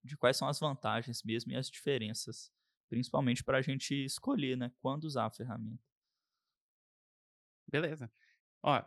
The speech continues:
Speaker 2: com certeza tudo tem vantagens e desvantagens, é impossível, né, não ter os dois lados da coisa. E isso vai fazer com que você escolha uma opção ou outra em determinados contextos, né, e também o que você vai querer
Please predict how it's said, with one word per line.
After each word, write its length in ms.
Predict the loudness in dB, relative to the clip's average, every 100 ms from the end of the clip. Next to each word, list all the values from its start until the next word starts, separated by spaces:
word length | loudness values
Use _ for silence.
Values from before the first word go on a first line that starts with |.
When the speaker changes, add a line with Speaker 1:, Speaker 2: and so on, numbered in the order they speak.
| _ _ _ _ -4
Speaker 2:
com 160 | -2
certeza 460 | 0 -4 -2 -4 -4
tudo 340 | -6 -4 -4
tem 340 | -6 -6 -6 -6
vantagens 720 | -6 -6 -2 -2 -2 -6 -6
e 60 |
desvantagens, 720 | -10 -10 -10 -6 -2 -2 -4 -8
é 60 |
impossível, 720 | -8 -10 -14 -12 -8 -8 -8 -8
né, 160 | -8
não 220 | -8 -10
ter 180 | -10 -8
os 140 | -8 -6
dois 300 | -6 -6 -6
lados 340 | -6 -6 -8
da 100 | -10
coisa. 320 | -4 -6 -6 -10 _ _ _ _
E 220 | -2 0
isso 220 | 0 -4 0
vai 200 | 2 2
fazer 300 | -4 -6 -6
com 160 | -8
que 140 | -10 -8
você 300 | -8 -4 -6
escolha 680 | -4 -4 -2 0 -4 -6 -10
uma 300 | -10 -6 -6
opção 360 | -8 -8 -4 -2
ou 100 | 0
outra 380 | -2 -4 -8
em 120 | -6 -6
determinados 840 | -8 -12 -8 -4 -2 -2 -4 -6
contextos, 720 | -8 -8 -4 -2 -2 -6 _
né, 200 | -8 -6 -6
e 80 |
também 400 | -8 -6 -4 -4
o 80 | -6 _
que 120 | -10
você 260 | -8 -8 -6
vai 140 | -4
querer 360 | -4 -2 -2 -4